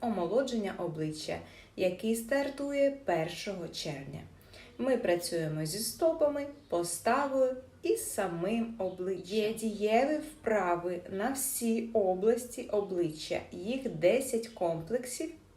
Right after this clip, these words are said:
і також масажні техніки на всю зону обличчя. Якщо вам цікаво, переходьте за посиланням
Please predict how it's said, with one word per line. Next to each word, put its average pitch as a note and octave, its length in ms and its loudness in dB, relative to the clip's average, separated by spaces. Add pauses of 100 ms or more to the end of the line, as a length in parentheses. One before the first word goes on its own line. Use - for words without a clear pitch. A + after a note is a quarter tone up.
і C4+ 100 -2
також A3+ 680 -4
масажні F#3+ 720 -2
техніки F3 800 -2 (380)
на G#3 260 0
всю - 800 -4 (200)
зону G3+ 520 2
обличчя. D#3+ 560 -6 (320)
Якщо C#4+ 340 -2
вам A3+ 200 0
цікаво, G3 640 -4 (480)
переходьте B3 680 2
за F#3+ 260 2
посиланням G3 960 -2